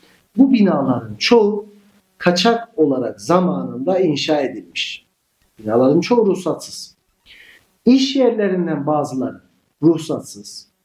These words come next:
Ve bu iş yerlerinde şu anda bu imalat yapan,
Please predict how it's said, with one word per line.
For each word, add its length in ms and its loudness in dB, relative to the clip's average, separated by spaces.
Ve 160 4
bu 100 2
iş 260 4
yerlerinde 580 0
şu 220 0
anda 400 -6
bu 140 -4
imalat 500 0
yapan, 280 -10